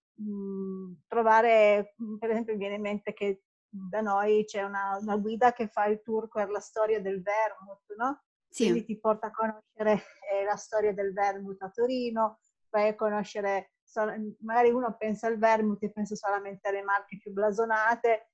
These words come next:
Speaker 1: ma non sa quale, cosa vuol dire, eh, oppure potresti a-,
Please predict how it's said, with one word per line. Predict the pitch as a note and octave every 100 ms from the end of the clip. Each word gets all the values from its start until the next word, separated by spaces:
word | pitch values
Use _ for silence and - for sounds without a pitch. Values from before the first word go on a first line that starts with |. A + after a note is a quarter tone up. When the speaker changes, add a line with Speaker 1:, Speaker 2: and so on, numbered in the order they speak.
| -
Speaker 1:
ma | G3+
non | G3+
sa | - G3+ G3
quale, | G3+ G3+ -
cosa | G3+ G3+ G3
vuol | G3 G3
dire, | F#3+ B3 A#3 G#3+ G#3+ - _ -
eh, | G#3+ G#3
oppure | B3 - B3+ C#4
potresti | A3+ A3 G3+ - G#3+ G#3+
a-, | G#3+